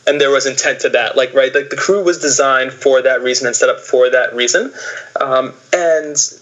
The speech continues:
they didn't do anything with it. Like, they could have done so much actual character development, which would have made the deaths more impactful with that whole everyone's marriage thing.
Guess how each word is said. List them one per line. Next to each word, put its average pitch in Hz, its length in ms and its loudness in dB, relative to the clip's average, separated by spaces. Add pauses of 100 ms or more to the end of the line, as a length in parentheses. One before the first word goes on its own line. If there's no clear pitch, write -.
(140)
they 185 160 0
didn't 196 480 -2
do 233 220 -2
anything 156 340 -4
with 117 180 0
it. - 160 0
Like, 147 140 0
they 170 80 2
could 196 160 0
have 165 80 0
done 156 160 2
so 160 520 0
much 139 200 2
actual 127 380 2
character 127 320 -2
development, 143 540 -2 (340)
which 147 200 2
would 143 160 4
have 131 140 0
made 131 400 0
the 131 80 2
deaths 127 400 0
more 127 240 2
impactful 120 640 -4 (300)
with 139 140 2
that 123 120 0
whole 127 260 2
everyone's 123 460 -2
marriage 123 420 0
thing. 220 160 0